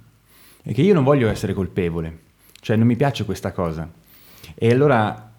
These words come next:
è quasi ingiusto che io nasco e sono già colpevole, cioè io nasco, ogni, qualunque cosa che io faccia,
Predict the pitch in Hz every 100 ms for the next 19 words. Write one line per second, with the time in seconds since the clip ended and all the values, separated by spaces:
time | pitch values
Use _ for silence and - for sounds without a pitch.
0 | _ 113 113 160 147 190 - 120 127 120
1 | 101 - - 160 160 165 156 - 190 -
2 | - _ _ 127 143 127 123 127 113 151
3 | 101 95 90 - 131 131 147 151 151 143
4 | - - 143 196 190 170 151 117 113 135
5 | 135 127 113 - 151